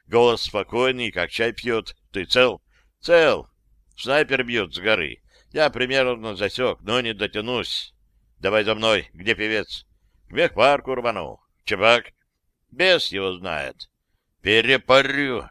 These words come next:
Давай за мной». Выругавшись, сотник поднялся с земли и, пригибаясь в петле, как заяц, побежал вперёд,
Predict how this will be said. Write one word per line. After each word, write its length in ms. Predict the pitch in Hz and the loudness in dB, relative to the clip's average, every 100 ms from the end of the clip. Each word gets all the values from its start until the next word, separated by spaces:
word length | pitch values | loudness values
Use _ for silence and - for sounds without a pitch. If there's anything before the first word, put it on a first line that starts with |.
| _ | _
Давай 280 | - 110 | 0 0
за 120 | 110 120 | 2 -2
мной». 580 | 120 123 110 87 69 _ _ _ _ _ _ _ _ | 0 2 2 -2 -10 _ _ _ _ _ _ _ _
Выругавшись, 600 | 90 123 120 117 - 107 | 0 0 2 0 -2 -8
сотник 480 | - 117 117 113 104 | -2 -2 -2 -6 -6
поднялся 600 | 101 95 113 107 - 92 | -6 -4 -2 -2 -4 -10
с 80 | 87 | -10
земли 440 | 92 95 113 120 _ _ - | -10 -8 -8 -8 _ _ -14
и, 100 | 104 | -12
пригибаясь 760 | 98 110 117 127 127 123 110 - | -6 -4 0 2 4 4 2 -4
в 40 | |
петле, 480 | 104 92 107 120 120 | -4 -4 -2 0 0
как 240 | 117 110 | -2 -6
заяц, 480 | - - 120 117 - | -8 -2 0 0 -4
побежал 460 | - 98 98 117 107 | -8 -8 -2 -2 -2
вперёд, 440 | - 110 117 87 | -2 0 0 -2